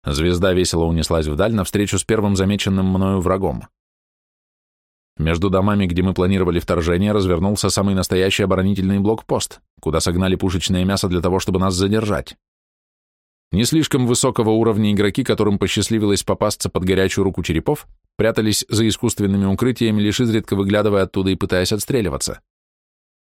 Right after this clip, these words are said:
Кроме того, по бокам их охраняли автономные пулеметные турели. Скорее всего, эти турели были какие-то дешманские и не такие модернизированные, как в полицейском участке,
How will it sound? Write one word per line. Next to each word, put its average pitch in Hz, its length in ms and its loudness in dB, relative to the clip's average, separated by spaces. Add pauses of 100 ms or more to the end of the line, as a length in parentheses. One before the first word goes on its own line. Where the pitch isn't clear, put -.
(360)
Кроме 80 280 0
того, 85 240 0
по 110 100 0
бокам 101 360 0
их 95 80 -2
охраняли 92 440 0
автономные 95 520 0
пулеметные 92 580 0
турели. 92 440 -4 (1300)
Скорее 170 320 0
всего, 147 260 2
эти 123 120 -2
турели 123 280 2
были 113 160 2
какие-то 110 400 0
дешманские 110 600 -2
и 82 40 2
не 87 80 0
такие 92 240 0
модернизированные, 104 840 2
как 95 140 -4
в - 60 -20
полицейском 101 580 0
участке, - 480 -6